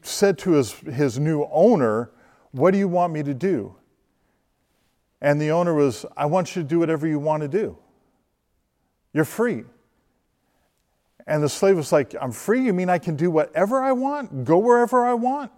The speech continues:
"Yep, you're free. I have purchased you. You are free now."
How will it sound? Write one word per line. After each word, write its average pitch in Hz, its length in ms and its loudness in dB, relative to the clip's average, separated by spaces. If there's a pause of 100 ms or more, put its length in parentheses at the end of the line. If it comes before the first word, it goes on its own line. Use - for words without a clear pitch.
(800)
"Yep, 190 160 2 (300)
you're 151 160 2
free. 175 320 0
I 139 180 0
have 156 220 0
purchased - 460 2
you. 233 220 -2 (260)
You 143 180 0
are 170 100 4
free 190 380 -4
now." 101 400 -6